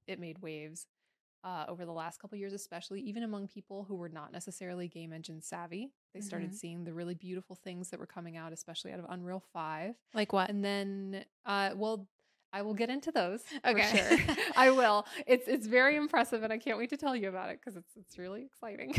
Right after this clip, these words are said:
Speaker 1: <laughs> Um, but they're sort of in, uh, their, their main competitor, I would say, at this point in time is the Unity game engine, which is incredibly popular among indie developers especially, but is moving into triple A titles as well.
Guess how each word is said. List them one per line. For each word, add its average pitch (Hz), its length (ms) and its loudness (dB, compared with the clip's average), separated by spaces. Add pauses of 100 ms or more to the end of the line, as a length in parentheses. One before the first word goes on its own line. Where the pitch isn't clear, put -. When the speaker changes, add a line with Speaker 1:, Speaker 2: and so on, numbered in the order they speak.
(160)
Speaker 1:
<laughs> 311 280 2 (460)
Um, 208 460 2 (100)
but 202 400 2 (120)
they're 208 160 -2
sort 208 260 -4
of 208 120 -4
in, 185 300 -6 (140)
uh, 180 320 -4
their, 185 220 -4
their 185 140 -6
main 180 260 -6
competitor, 180 460 -8
I 170 140 -6
would 170 140 -10
say, 170 180 -12
at 170 120 -14
this 170 120 -18
point 170 240 -16
in 175 60 -12
time 165 580 -16
is 160 420 -12
the 180 60 -12
Unity 185 600 -8
game 196 240 -8
engine, 220 360 -10 (140)
which 185 180 -12
is 170 140 -8
incredibly 175 480 -10
popular 170 640 -8 (260)
among 196 240 -6
indie 202 280 -6
developers 185 580 -4
especially, 185 680 -8
but 180 280 -10
is 165 180 -8
moving 170 240 -12
into 170 160 -12
triple 175 300 -16
A 165 80 -12
titles 170 420 -12
as 165 160 -12
well. 160 320 -10